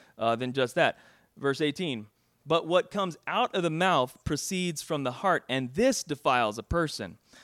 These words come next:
For out of the heart come evil thoughts and murder and adultery, sexual immorality, theft, false witness, and slander. These are what defile a person. But to eat what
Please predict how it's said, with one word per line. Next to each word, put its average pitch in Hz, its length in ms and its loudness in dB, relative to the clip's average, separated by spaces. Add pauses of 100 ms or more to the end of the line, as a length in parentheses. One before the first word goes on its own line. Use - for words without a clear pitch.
(100)
For - 160 -4
out 214 180 4
of 214 40 4
the 156 140 2
heart 254 320 0
come 139 300 -4
evil 139 260 -4
thoughts 110 400 -2
and 120 100 -6
murder 120 260 -2
and 110 80 -4
adultery, 110 460 -6
sexual 120 400 -8
immorality, 110 520 -4
theft, 120 360 -2
false 120 320 -2
witness, 117 300 -4
and 104 120 -10
slander. 110 440 -6 (320)
These 214 380 2
are 139 120 -2
what 139 160 2
defile 127 380 0
a 113 40 -2
person. 110 440 -6 (320)
But 147 220 -2
to 175 160 -6
eat 220 220 -4 (180)
what 147 260 -2